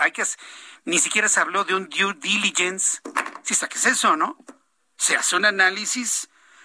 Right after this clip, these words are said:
de las condiciones, eh, estructurales de todos los, eh, los elementos de patrimonio de una empresa y se establece su valor real. Y en función del valor real, hacer una, una oferta. ¿Dónde está el due diligence para hacer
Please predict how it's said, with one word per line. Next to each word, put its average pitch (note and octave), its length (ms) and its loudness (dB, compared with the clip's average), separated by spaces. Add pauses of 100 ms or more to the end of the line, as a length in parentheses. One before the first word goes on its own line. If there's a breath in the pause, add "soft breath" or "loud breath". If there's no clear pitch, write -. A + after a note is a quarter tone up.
de D#3+ 140 0
las D3+ 160 2
condiciones, E3 1040 0
eh, B2+ 360 4 (200)
estructurales D3+ 1080 0 (580 soft breath)
de C3+ 340 0
todos F3 260 2
los, D#3 240 0
eh, B2+ 200 -2
los B2 200 2
elementos C3+ 540 2
de C#3+ 80 0
patrimonio C3+ 680 -2
de C3 60 0
una D3 160 2
empresa C3+ 500 0
y - 80 -10
se B2+ 100 0
establece D3+ 440 -2
su - 180 2
valor B2 340 4
real. C3 360 2 (360 loud breath)
Y E3 120 2
en D#3 100 2
función E3 300 0
del G3+ 100 4
valor E3 300 4
real, E3+ 340 2
hacer D#3 280 -4
una, D3+ 200 4
una D3 200 2
oferta. E3+ 440 0 (240 loud breath)
¿Dónde G3 220 2
está - 160 2
el G#3+ 80 -2
due G#3 160 -2
diligence F#3+ 800 -2 (120)
para - 160 2
hacer D#3+ 460 2